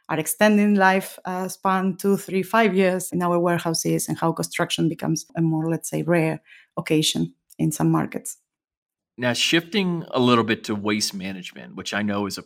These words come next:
Speaker 2: pressing topic, particularly within clinical trials. How is the industry and more specifically World Courier approaching this?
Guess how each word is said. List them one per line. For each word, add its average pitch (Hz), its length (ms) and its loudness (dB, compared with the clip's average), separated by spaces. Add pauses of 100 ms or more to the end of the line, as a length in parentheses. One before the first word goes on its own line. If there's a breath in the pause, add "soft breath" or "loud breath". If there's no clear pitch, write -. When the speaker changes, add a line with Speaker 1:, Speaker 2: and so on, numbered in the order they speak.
(220)
Speaker 2:
pressing 104 380 -2
topic, 95 400 -4
particularly - 500 -10
within 95 320 -10
clinical 98 460 -14
trials. - 680 -10 (460)
How 160 380 0
is 202 140 -4
the 127 180 0
industry 110 500 -4
and 101 220 -6 (320 soft breath)
more 127 160 0
specifically - 560 -2
World 107 340 -2
Courier 98 460 -2
approaching 80 480 -12
this? - 320 -12